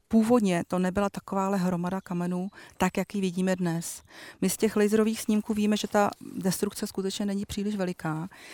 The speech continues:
A jako hromadu kamenů to definovali ti naši kolegové v Irsku na tom jejich hradišti Mochon. Tady je to skutečně diskutabilní,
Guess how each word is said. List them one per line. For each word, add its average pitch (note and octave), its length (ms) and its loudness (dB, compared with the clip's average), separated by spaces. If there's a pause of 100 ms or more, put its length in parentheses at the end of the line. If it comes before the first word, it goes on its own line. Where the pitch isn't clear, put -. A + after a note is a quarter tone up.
(220)
A F#3+ 40 4
jako G#3 320 6
hromadu G#3 380 2
kamenů F#3 540 -2
to G3+ 360 6 (120)
definovali G3+ 840 2
ti G3+ 260 0
naši G3 240 -2
kolegové G3 800 0
v - 140 -12
Irsku F#3+ 440 -2
na F#3+ 100 0
tom G3 180 -2
jejich F#3+ 160 -2
hradišti F3+ 420 -4
Mochon. D#3+ 460 -4 (680)
Tady A3+ 500 4
je G#3 180 0
to G#3 140 -4
skutečně G#3 520 -2
diskutabilní, F#3 960 -2